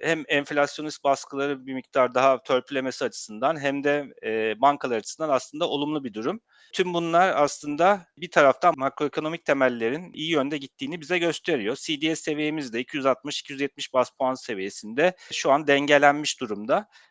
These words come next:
Burada en kritik konu aslında hem banka hisseleri için hem de aslında endeks için de diyebiliriz. Eee, Ekim ayı enflasyonunun, dört Kasım'da açıklanacak Ekim ayı enflasyonunun hangi seviyede geleceği olacak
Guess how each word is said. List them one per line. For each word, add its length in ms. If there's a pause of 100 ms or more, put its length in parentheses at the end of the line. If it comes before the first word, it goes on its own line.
(100)
Burada 180
en 180
kritik 400
konu 200
aslında 760 (200)
hem 220
banka 300
hisseleri 360
için 200
hem 160
de 60
aslında 300
endeks 320
için 200
de 120
diyebiliriz. 640 (400)
Eee, 80
Ekim 300
ayı 140
enflasyonunun, 1040 (120)
dört 200
Kasım'da 340
açıklanacak 560
Ekim 220
ayı 120
enflasyonunun 920
hangi 320
seviyede 600
geleceği 580
olacak 380